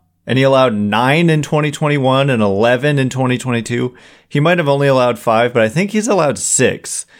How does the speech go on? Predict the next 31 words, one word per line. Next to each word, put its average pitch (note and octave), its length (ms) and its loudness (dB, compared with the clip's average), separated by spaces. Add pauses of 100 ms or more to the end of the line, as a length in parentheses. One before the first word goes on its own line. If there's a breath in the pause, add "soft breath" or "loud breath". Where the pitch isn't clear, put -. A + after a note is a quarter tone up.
(520 soft breath)
And A#2+ 540 0
for - 200 -4
Tony E3+ 340 0
DeSclafani D3+ 720 0
last A2 240 0
night, E3 240 0
it's G#2+ 200 -6
like, A2+ 160 0
yeah, D3 180 0
he C#3 100 0
pitched D3+ 260 -6
so C#3+ 120 0
great, C#3 220 0
but C#3 160 -2
he C#3+ 80 2
allowed D3 420 -2
two F3 300 2
home E3 260 0
runs. F3+ 400 0 (380 loud breath)
And B2 120 -4
so D#3+ 140 2
it D3+ 80 2
just F3+ 300 -2
continues. E3+ 600 -2
It's C3+ 200 -4
kind D3+ 280 -2
of C3+ 220 -4 (640 soft breath)
like B2+ 180 0
I B2+ 140 2
keep E3 260 -4
saying, D3 640 0